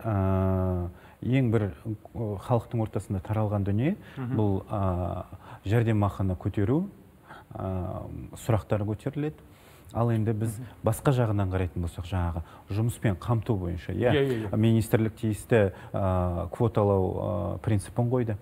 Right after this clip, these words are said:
Speaker 2: Мгм.
Speaker 1: Бірақ бұл жерде мониторинг дейді.
Speaker 2: Иә.
Speaker 1: Мониторинг, мониторинг болсын, басқа болсын,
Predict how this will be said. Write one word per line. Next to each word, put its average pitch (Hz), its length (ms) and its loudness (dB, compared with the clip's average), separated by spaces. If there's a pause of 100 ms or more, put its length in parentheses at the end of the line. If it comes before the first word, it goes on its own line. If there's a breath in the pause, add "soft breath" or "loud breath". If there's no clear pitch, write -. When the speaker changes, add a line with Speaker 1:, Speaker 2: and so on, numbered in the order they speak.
(140)
Speaker 2:
Мгм. 117 240 -6
Speaker 1:
Бірақ 123 200 4 (460 loud breath)
бұл 107 120 -2
жерде 107 240 0
мониторинг 110 640 2 (100)
дейді. 92 260 0 (260 loud breath)
Speaker 2:
Иә. - 80 -2
Speaker 1:
Мониторинг, 113 420 2
мониторинг 107 680 0
болсын, 95 260 -6
басқа 110 300 0
болсын, 107 280 -4